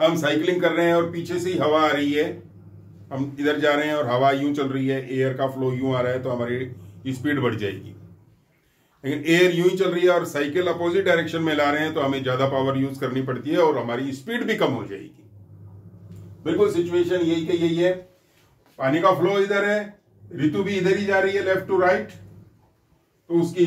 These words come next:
speed बढ़ जाएगी downstream में। पानी का फ्लो इधर ही रहेगा, वो opposite direction में जब आएगी तो उसकी speed कम हो जाएगी,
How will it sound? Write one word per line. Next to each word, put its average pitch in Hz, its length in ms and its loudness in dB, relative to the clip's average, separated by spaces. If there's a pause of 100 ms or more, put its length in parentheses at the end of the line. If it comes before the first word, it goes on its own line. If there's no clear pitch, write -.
speed 170 280 4
बढ़ 143 140 0
जाएगी 147 340 2
downstream 135 680 -2
में। 98 180 -18 (960)
पानी 143 280 0
का 226 140 4
फ्लो 214 240 2
इधर 214 220 2
ही 247 80 2
रहेगा, 196 380 4 (760)
वो 180 220 0
opposite 190 400 2
direction 196 380 0
में 196 120 0
जब 180 180 6
आएगी 170 360 2 (880)
तो 170 60 -8
उसकी 175 420 4
speed - 320 -4
कम 156 160 0
हो 107 100 -4
जाएगी, - 260 -14